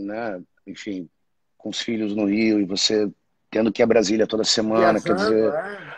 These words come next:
Speaker 1: as renúncias, as renúncias que você, é, não teve que fazer,
Speaker 2: E
Speaker 1: né,
Speaker 2: dói, viu? E dói.
Speaker 1: pelo país, né, em relação aos filhos, assim.
Speaker 2: Hum.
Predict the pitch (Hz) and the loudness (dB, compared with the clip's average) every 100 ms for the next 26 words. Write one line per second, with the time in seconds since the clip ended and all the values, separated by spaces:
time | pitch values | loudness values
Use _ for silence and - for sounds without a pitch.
0 | - 127 - - 143 127 123 180 185 - | 2 2 4 4 6 6 6 6 6 6
1 | 135 113 123 110 117 113 147 165 139 - | 4 4 2 2 2 2 2 2 0 -2
2 | 123 117 - - 117 113 107 101 _ - | 0 0 0 0 0 2 2 0 _ -20
3 | - - _ 113 117 113 110 110 107 104 | -20 -20 _ -2 2 4 6 4 4 2
4 | 104 101 101 95 107 107 110 - 113 113 | 0 -2 -4 -6 -6 -4 -4 -2 -2 -2
5 | - 120 101 117 127 147 160 _ _ _ | 2 4 4 4 6 4 0 _ _ _
6 | _ 180 - 180 185 165 170 214 - _ | _ -2 4 4 4 0 -4 -8 -10 _
7 | _ _ _ 175 165 160 180 147 160 135 | _ _ _ -8 4 6 6 6 4 4
8 | 143 165 202 202 - - - 123 131 156 | 2 -2 -2 -4 -8 -14 -10 -6 -4 -4
9 | 147 123 131 123 139 135 - - 139 131 | -6 -4 -4 -4 -4 -4 -6 -6 -4 -4
10 | 117 107 120 117 - - 175 | -6 -6 -8 -12 -14 -16 -14